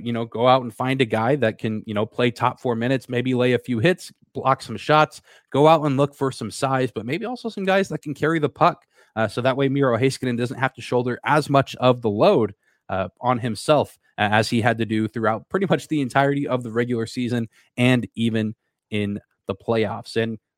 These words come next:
as I'm recording this right now, watching a guy, one of the guys that I talked about earlier this week, Easton Cowan of the London Knights, uh, drafted by the Toronto Maple Leafs at twenty-eighth overall. Uh, so if you watch that episode, you can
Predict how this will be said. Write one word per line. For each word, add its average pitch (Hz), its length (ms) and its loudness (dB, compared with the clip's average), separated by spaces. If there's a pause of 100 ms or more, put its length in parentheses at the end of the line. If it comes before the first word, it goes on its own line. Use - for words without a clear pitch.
as 139 160 2
I'm 151 300 2
recording 160 400 0
this 147 180 -2
right 143 160 4
now, 160 180 4
watching 143 600 0
a 127 100 0
guy, 120 180 -4
one 143 180 0
of 208 80 0
the 208 60 -4
guys 208 200 0
that 170 100 0
I 190 60 4
talked 190 260 2
about 139 220 4
earlier 160 240 2
this 151 220 -4
week, 160 240 -2
Easton 151 340 -4
Cowan 135 340 2
of 113 140 -2
the 117 80 0
London 127 320 0
Knights, 131 420 0 (240)
uh, 107 140 -2
drafted 117 560 -2
by 127 280 2
the 110 420 0
Toronto 131 440 0
Maple 131 320 -2
Leafs 127 300 -2
at 123 180 0
twenty-eighth 147 720 -6
overall. 143 520 0 (320)
Uh, 98 180 -2
so 98 380 -4
if 107 180 -14
you 107 140 -6
watch 107 240 -2
that 120 120 0
episode, 175 380 -2
you 117 120 -6
can 135 280 -2